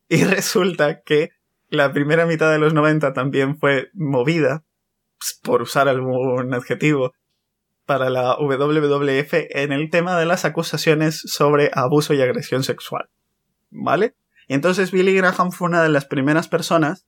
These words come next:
y de esto en realidad no hay pruebas y nunca las habrá porque ya ha pasado tanto tiempo que es i-, i-, imposible probarlo, que acusó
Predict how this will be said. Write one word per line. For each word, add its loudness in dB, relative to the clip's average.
y -2
de 2
esto -2
en 0
realidad 0
no 0
hay 0
pruebas -2
y -2
nunca 0
las -6
habrá 0
porque -8
ya 0
ha 2
pasado -2
tanto 0
tiempo -4
que -4
es -8
i-, -8
i-, -2
imposible 0
probarlo, 0
que 0
acusó -2